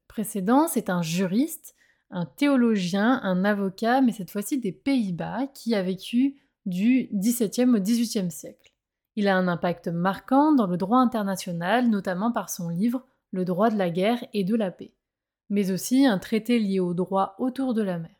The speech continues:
Il est considéré comme l'un des premiers à avoir conceptualisé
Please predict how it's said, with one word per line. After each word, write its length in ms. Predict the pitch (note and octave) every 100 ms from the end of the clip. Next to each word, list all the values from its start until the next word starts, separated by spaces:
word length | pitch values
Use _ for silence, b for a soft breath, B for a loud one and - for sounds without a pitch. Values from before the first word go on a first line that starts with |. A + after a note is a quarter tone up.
| _ _ _ _ _ -
Il 120 | A3
est 100 | G#3+
considéré 600 | A3 G#3+ A3 G#3 G#3+ A#3
comme 200 | G3 F3+
l'un 300 | G3 G#3+ G#3+
des 180 | F3+ E3+
premiers 600 | - - B3 A#3+ B3+ B3+
à 80 | G3
avoir 420 | E3+ F3+ - _
conceptualisé 960 | C4+ B3 A#3 - F#3+ F3 F3 G3 C4+